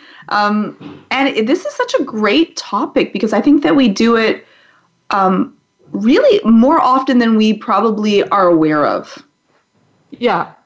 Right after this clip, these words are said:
Speaker 2: we do. We really, really do. So, you know, I, it's funny.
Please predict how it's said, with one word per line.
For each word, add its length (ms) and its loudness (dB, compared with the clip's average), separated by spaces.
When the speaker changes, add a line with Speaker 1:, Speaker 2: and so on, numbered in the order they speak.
Speaker 2:
we 160 -2
do. 380 -2
We 220 0
really, 360 2
really 280 4
do. 320 0
So, 520 0
you 120 0
know, 140 2
I, 220 0
it's 220 -4
funny. 320 0